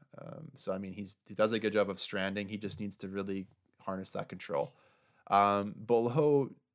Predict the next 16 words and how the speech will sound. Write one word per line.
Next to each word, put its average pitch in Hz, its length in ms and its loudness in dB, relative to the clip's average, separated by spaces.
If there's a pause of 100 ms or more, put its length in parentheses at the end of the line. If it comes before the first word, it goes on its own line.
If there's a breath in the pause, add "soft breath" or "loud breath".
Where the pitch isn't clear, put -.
(300)
potential 117 420 -2
Nate 104 200 -2
Pearson 98 540 -4
and 95 200 -4
Robbie 95 280 2
Ray, 92 240 0
we 92 140 -4
have 92 360 -2 (760 soft breath)
the 98 320 -6
self-proclaimed, 95 800 -2
uh, 90 100 0
diesel 98 440 -2
engine, 92 480 -8 (120)
uh, 95 260 -8
Tanner 95 280 -8
Roark, 92 340 2